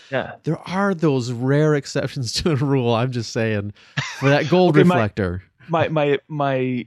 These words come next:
Speaker 1: opinion is open on using gold reflectors on onions. I, I will,
Speaker 2: <laughs>
Speaker 1: I will reserve judgment.
Speaker 2: Especially when that onion is the state vegetable of Washington State. Uh, anyway.
Speaker 1: That's right. That's right. There,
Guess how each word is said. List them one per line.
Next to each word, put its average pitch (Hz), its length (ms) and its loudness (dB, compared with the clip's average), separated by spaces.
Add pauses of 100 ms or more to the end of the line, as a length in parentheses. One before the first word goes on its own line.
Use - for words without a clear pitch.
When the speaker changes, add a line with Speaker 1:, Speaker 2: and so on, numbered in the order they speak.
Speaker 1:
opinion 185 420 0
is 151 240 2
open 143 480 2 (140)
on 131 180 0
using 131 300 2
gold 123 220 4
reflectors 120 440 0
on 113 140 4
onions. 104 420 -2
I, 123 200 4 (120)
I 120 80 2
will, 117 400 0 (140)
Speaker 2:
<laughs> - 180 -8
Speaker 1:
I 123 100 0
will 117 320 2
reserve 127 480 0
judgment. 113 480 -2 (380)
Speaker 2:
Especially 165 420 0
when 131 180 2
that 131 180 -2
onion 127 280 -2
is 101 140 -2
the 98 120 -6
state - 340 -6
vegetable 110 400 -6
of 87 100 -10
Washington 98 400 -6
State. - 480 -16
Uh, 101 80 -8
anyway. 92 220 -6
Speaker 1:
That's 156 180 -2
right. 131 180 -2 (360)
That's 156 180 -4
right. 113 140 -2
There, 220 260 2